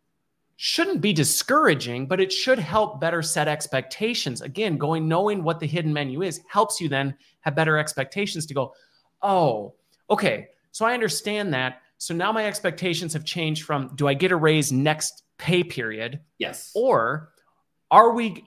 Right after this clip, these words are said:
Speaker 1: on the process of pushing that forward?" Going back to retention. So instead of getting mad when I feel like the answer is not right now and going, "Forget this, I'll
Speaker 2: Yep.
Speaker 1: go work somewhere else," you start to say, "Okay,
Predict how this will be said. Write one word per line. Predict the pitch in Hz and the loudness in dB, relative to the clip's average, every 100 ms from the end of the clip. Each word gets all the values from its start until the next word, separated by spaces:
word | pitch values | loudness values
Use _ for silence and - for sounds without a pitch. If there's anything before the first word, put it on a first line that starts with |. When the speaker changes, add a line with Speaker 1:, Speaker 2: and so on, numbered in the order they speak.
| 165 | 0
Speaker 1:
on | 185 190 | 0 2
the | 180 | -2
process | 160 180 170 165 175 151 - | -4 0 2 2 -2 -4 -2
of | 160 151 151 - | 0 0 -2 -6
pushing | 180 165 160 143 | -4 -4 -4 -2
that | 135 - | -4 -6
forward?" | - 165 156 123 113 | -4 0 0 -2 -6
Going | 151 175 160 | -4 -2 0
back | 165 180 180 | 0 0 -2
to | 156 | -4
retention. | 135 - 170 156 107 | -4 -2 -4 -4 -8
So | - 151 | -6 -4
instead | 143 - 214 | -4 0 0
of | 220 190 | 0 -2
getting | 180 151 147 | -4 -4 -4
mad | 170 156 131 | -2 -2 -2
when | 135 | -4
I | 131 | -6
feel | - 151 139 | -8 -6 -4
like | 135 131 - _ _ _ _ _ _ _ - | -4 -6 -12 _ _ _ _ _ _ _ -4
the | 135 143 | 0 0
answer | 143 151 139 | 0 -2 -2
is | 113 123 | -2 0
not | 139 139 143 | 4 4 2
right | 131 123 | -4 -4
now | 135 160 143 123 127 | 0 2 4 2 -2
and | 131 | -4
going, | 135 131 117 - _ | -2 -2 -2 -10 _
"Forget | 185 160 170 170 | -2 0 0 -2
this, | 110 98 - - _ - | -8 -10 -12 -14 _ -2
I'll | 139 | 0
Speaker 2:
Yep. | 156 | 2
Speaker 1:
go | 151 | 2
work | 135 143 143 | 2 0 0
somewhere | - 131 120 131 | -4 -4 -4 -2
else," | 165 113 - - _ _ _ _ | -2 -2 -6 -10 _ _ _ _
you | 156 | -8
start | 156 170 165 | -4 -2 -2
to | 170 | -4
say, | 156 151 139 127 _ _ - | -4 -2 -2 -4 _ _ -8
"Okay, | 190 175 123 123 - | -6 -2 -2 -4 -8